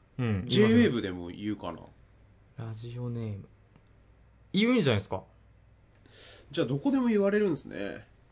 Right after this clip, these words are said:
Speaker 1: 一般化してますよ、ラジオネームはかなり。
Speaker 2: うん、うん、うん。はい、行きましょう、ふつおた。
Speaker 1: ふつおた行きますか、じゃあ。
Speaker 2: はい、ちゃっちゃか。
Speaker 1: はい。で、その、一人目のラジオネームが、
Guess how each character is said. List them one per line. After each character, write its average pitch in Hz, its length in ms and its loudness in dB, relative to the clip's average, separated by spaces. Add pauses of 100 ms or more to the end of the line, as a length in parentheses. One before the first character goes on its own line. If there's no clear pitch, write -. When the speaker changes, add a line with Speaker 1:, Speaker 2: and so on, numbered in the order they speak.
(840)
Speaker 1:
一 160 200 2
般 185 180 8
化 175 100 2
し 160 60 2
て 165 60 2
ま 165 100 4
す 107 100 -2
よ、 95 80 -2
ラ 120 140 2
ジ 113 80 0
オ 113 80 0
ネ 110 100 -2
ー 104 40 -2
ム 98 60 -4
は 95 60 -6
か 107 120 -4
な 98 80 -2
り。 92 120 -6 (260)
Speaker 2:
う 127 40 -12
ん、 127 40 -6
う - 20 -6
ん、 107 40 -6
う 98 100 -8
ん。 107 440 -10 (640)
は 151 120 -2
い、 170 140 0 (420)
行 107 80 -14
き 123 60 -6
ま 143 100 2
し 147 60 2
ょ 139 60 2
う、 - 20 0
ふ - 120 -12
つ - 120 -8
お 113 60 -4
た。 113 260 -4 (360)
Speaker 1:
ふ - 80 -20
つ 151 60 0
お 151 60 4
た 160 80 4
行 143 80 2
き 160 60 2
ま 165 100 4
す 165 60 -4
か、 117 80 0
じ 110 80 2
ゃ 101 100 4
あ。 - 40 -4
Speaker 2:
は 123 80 0
い、 104 140 -4 (360)
ち - 60 -16
ゃ 120 40 -14
っ - 40 -16
ち - 100 -12
ゃ - 60 -6
か。 92 180 -8 (480)
Speaker 1:
は 117 220 0
い。 101 120 -2 (840)
で、 170 140 -6
そ 165 240 2
の、 214 320 4 (720)
一 - 460 4
人 208 120 10
目 202 140 10
の 190 140 4
ラ 185 140 6
ジ 180 160 4
オ 185 80 6
ネ 185 200 6
ー - 20 4
ム 104 180 0
が、 107 340 2